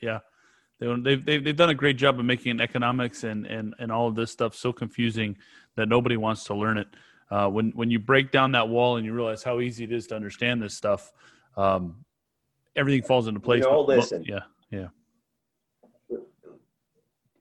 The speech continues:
Speaker 2: Economics in and of itself is an extremely complex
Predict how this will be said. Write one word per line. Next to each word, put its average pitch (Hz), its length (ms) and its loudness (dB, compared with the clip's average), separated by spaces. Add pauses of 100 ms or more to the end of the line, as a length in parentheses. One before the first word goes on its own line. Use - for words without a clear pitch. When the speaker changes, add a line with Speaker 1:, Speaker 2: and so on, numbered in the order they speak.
Speaker 2:
Economics 135 1160 2
in 110 140 0
and 123 120 2
of 117 120 4
itself 117 640 2
is 107 180 -12
an 98 60 -8
extremely 117 1200 -4
complex 101 1300 -2